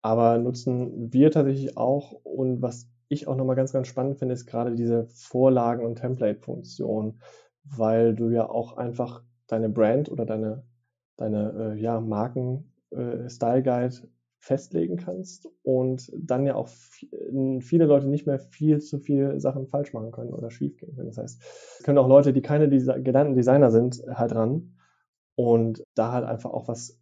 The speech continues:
Richtiges machen und bestimmte Da-, Dateien oder bestimmte Elemente kannst du auch sperren.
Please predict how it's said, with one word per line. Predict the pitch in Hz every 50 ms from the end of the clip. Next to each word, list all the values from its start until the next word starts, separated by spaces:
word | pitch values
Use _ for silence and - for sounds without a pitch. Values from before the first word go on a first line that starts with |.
| _ _ _ _ _ -
Richtiges | 131 131 127 - - 135 131 135 131 131 - -
machen | 139 131 127 127 - 139 135 139
und | - - 127 123 120
bestimmte | 123 123 - 131 127 131 127
Da-, | 127 127 123
Dateien | 120 123 117 - 127 120 123 127 127
oder | 120 123 117
bestimmte | 120 117 - 120 123 123
Elemente | 120 117 123 120 127
kannst | 127 127 120 123
du | -
auch | - -
sperren. | - - - 131 135 147 147 143 143 -